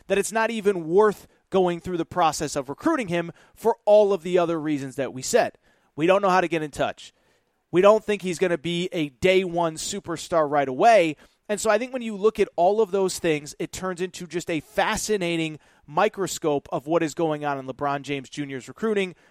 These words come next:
Bronny James, I would argue the most fascinating recruitment in high school basketball that I can remember. It's just not often that, unless a kid explicitly says, "I am not playing college basketball," it's not often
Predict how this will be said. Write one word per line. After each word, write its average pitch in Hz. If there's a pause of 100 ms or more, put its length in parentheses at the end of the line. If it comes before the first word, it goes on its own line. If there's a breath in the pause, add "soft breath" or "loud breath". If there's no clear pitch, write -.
(200 soft breath)
Bronny 220
James, 165 (300 soft breath)
I 240
would 233
argue 190
the 175
most 175
fascinating 214
recruitment 185
in 147
high 175
school 180
basketball 160
that 151
I 143
can 151
remember. 135 (360 soft breath)
It's 175
just 233
not 220
often 190
that, 147
unless 185
a 277
kid 214
explicitly 214
says, 185 (120)
"I 196
am 143
not 170
playing 190
college 175
basketball," 202 (460 soft breath)
it's 214
not 214
often 185